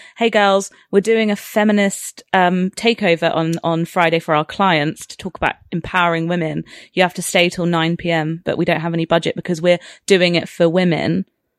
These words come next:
Um, that's, that's the feedback I got. These, these women in companies being like, "We feel trapped and we're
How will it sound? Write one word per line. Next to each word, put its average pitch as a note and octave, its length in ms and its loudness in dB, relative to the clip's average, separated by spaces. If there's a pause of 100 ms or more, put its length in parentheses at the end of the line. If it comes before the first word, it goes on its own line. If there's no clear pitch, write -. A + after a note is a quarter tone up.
(300)
Um, E3+ 640 0
that's, G3 320 0
that's - 320 0
the F#3 100 -2
feedback F3 460 -2
I D#3+ 100 2
got. C#3+ 280 0
These, D#3+ 220 -2
these D#3+ 220 -2
women D#3+ 340 2
in D#3 120 -2
companies D#3 480 -2
being D#3 200 -2
like, D3 160 -2
"We D3+ 160 -2
feel D3 200 -6
trapped - 540 -6 (100)
and D#3+ 140 -2
we're D#3+ 320 -2